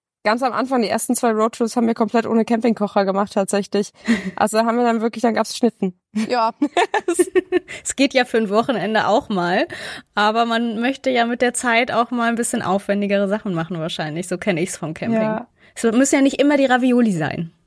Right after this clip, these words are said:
Speaker 3: Nee, wir, äh, sehen da tatsächlich auch immer eine sehr starke Herausforderung drin, äh, sämtliche krassen Rezepte irgendwie auf einem kleinen Campingkocher zu machen. Also egal, ob's Kaiserschmarrn oder Ofenkäse ist.
Speaker 2: Pfannenpizza
Speaker 3: Äh,
Speaker 2: kann ich auch sehr empfehlen.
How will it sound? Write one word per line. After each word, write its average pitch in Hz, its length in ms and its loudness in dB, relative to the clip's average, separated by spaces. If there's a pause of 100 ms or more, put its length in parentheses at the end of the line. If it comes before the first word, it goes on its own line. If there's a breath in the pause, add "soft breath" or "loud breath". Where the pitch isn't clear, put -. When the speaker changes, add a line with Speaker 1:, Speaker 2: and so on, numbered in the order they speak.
(140)
Speaker 3:
Nee, 294 320 2
wir, 269 240 0
äh, 262 480 0
sehen 269 200 0
da 254 120 2
tatsächlich 254 440 -2
auch 240 140 -2
immer 240 180 0
eine 240 220 2
sehr 226 400 0
starke 240 440 -2
Herausforderung 240 920 0
drin, 240 400 0
äh, 226 260 0
sämtliche 262 960 -2
krassen 247 380 0
Rezepte - 720 0
irgendwie 240 400 0
auf 220 160 0
einem 226 100 -2
kleinen 226 240 -2
Campingkocher 220 600 -2
zu 220 100 -2
machen. 240 400 0
Also 226 240 0
egal, 226 320 0
ob's 233 200 -8
Kaiserschmarrn 247 760 0
oder 233 220 0
Ofenkäse 214 600 0
ist. 269 340 -2 (560 loud breath)
Speaker 2:
Pfannenpizza 269 720 2
Speaker 3:
Äh, 185 40 2
Speaker 2:
kann 226 180 2
ich 226 140 2
auch 226 80 4
sehr 233 220 2
empfehlen. 185 520 -2